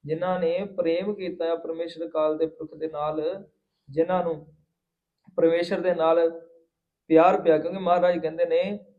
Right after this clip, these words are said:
"ਬਾਸ ਕੀਓ ਬਖਿਆਨ ਸੋ ਬੈਠ ਕੇ, ਐਸੇ ਹੀ ਐਸੇ ਸੋ ਬੈਸ ਬਤਾਇਓ। ਸਾਚ ਕਹੂੰ ਸੁਨ ਲਿਓ ਸਭੈ, ਜਿਨ ਪ੍ਰੇਮ ਕੀਓ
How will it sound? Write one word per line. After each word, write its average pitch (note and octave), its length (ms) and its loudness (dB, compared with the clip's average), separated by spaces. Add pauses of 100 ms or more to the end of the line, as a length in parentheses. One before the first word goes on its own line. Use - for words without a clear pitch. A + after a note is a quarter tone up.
(240)
"ਬਾਸ D#3+ 680 4
ਕੀਓ E3+ 220 0
ਬਖਿਆਨ E3 520 -2
ਸੋ F3 140 -6
ਬੈਠ D#3 340 -2
ਕੇ, D3 260 -2 (560)
ਐਸੇ F3 400 2
ਹੀ G3 240 -6
ਐਸੇ D#3+ 360 2
ਸੋ G3 220 -6
ਬੈਸ F3 360 2
ਬਤਾਇਓ। F3 720 -2 (380)
ਸਾਚ F3+ 520 4
ਕਹੂੰ E3+ 340 -2
ਸੁਨ E3 260 -4
ਲਿਓ F3 200 2
ਸਭੈ, E3 540 2 (560)
ਜਿਨ D3+ 240 -4
ਪ੍ਰੇਮ F3 460 -2
ਕੀਓ F3+ 680 2